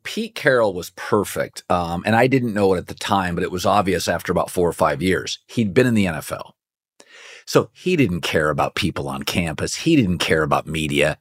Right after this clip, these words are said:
Pete treated U S C, he was like, "Scouts, G Ms, get in here. Media,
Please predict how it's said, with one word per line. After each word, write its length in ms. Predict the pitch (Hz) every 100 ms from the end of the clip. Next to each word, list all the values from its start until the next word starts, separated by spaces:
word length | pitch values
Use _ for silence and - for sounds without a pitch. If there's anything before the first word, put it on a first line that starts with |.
| -
Pete 420 | - 143 160 160 _ -
treated 440 | - 123 107 92
U 300 | 90 107 113
S 160 | 117 -
C, 440 | - 76 71 - _ - -
he 100 | 147
was 180 | 127 95
like, 180 | 80 -
"Scouts, 640 | - - 131 160 - - _ -
G 280 | - 113 117
Ms, 300 | 131 143 135
get 400 | - 113 123 131
in 220 | 127 117
here. 320 | 101 76 67 -
Media, 500 | 113 139 131 101